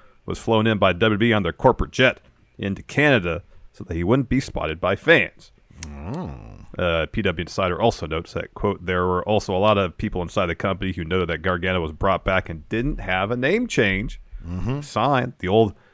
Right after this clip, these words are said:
Speaker 1: Vince McMahon edict that real names and previous independent wrestling, uh, ring names were forbidden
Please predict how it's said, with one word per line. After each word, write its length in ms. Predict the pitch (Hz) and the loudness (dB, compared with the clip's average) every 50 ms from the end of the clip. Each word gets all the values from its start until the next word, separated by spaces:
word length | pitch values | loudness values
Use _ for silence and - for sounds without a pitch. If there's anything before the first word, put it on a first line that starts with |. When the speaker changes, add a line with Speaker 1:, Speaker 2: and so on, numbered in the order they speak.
| _ - - | _ -16 -6
Speaker 1:
Vince 220 | - 101 113 104 | -2 -2 0 0
McMahon 420 | - 107 - - 107 117 120 107 101 - | 0 -4 -2 0 2 2 2 2 0 0
edict 340 | 127 120 127 - - - - - - - | 2 2 2 0 -4 -12 -20 -20 -14 -4
that 140 | - 85 73 | -4 -2 0
real 180 | 85 107 113 107 | 2 4 4 4
names 440 | 104 104 104 107 107 110 104 - _ _ _ _ _ _ - | 4 2 2 2 0 -2 -4 -6 _ _ _ _ _ _ -14
and 120 | - 80 - | -12 -6 -2
previous 440 | - 123 120 107 104 101 98 - 98 | 0 2 2 2 2 2 0 0 -2
independent 420 | 98 95 92 85 - 110 95 - | -4 -4 0 2 2 2 2 2
wrestling, 500 | 87 113 120 - - 113 104 98 95 92 - - | 2 0 0 2 0 -2 -2 -2 -4 -6 -8 -6
uh, 140 | - 87 85 | -4 -2 0
ring 180 | 85 117 131 117 | 2 0 0 2
names 300 | 107 98 101 104 95 - | 2 0 0 0 -2 -2
were 220 | 90 90 85 - _ _ | -2 -4 -4 -6 _ _
forbidden 680 | - - 107 95 82 85 147 160 131 113 104 104 - | -8 -4 -4 -2 2 4 4 4 4 4 -2 -4 -8